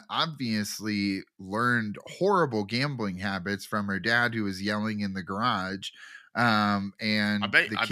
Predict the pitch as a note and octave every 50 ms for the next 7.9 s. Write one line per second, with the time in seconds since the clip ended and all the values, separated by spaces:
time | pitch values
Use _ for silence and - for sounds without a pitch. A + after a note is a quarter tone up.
0 | D3+ F3+ E3 C#3 A#2+ A#2+ A2 A#2 A2+ A2 A2 G#2 G#2 G2+ - - - - _ _
1 | _ _ _ _ _ _ _ _ _ _ _ - G2 G#2 C#3+ D3+ - C3 A2+ A2
2 | A2 A2+ G#2 F#2 F#2+ F#2+ F#2 F2 F#2+ F#2 F2+ D#2+ E2+ F2+ D#2 C#2+ F2 E2+ E2 E2
3 | E2 E2 D#2+ - - - - C2 C2 - - A#1+ - - D2 C#2 - - - _
4 | _ _ _ _ _ _ _ _ _ _ _ _ - A#2+ A#2+ A2 G#2 A2+ A#2 A2
5 | - A2+ G2+ F#2 F#2 F#2+ A2+ A2+ G#2 G2+ F#2+ F#2 - A2+ A2 G2+ A#2 A2+ A2 G#2+
6 | F#2 - - G2+ G2+ G#2 G#2 G2+ G#2+ A2+ A#2 A#2+ B2+ C3 C#3 D3 D3+ D#3+ - -
7 | C3+ - - - - - - C#3 A2+ G2+ A2+ G#2 G2+ - - - - -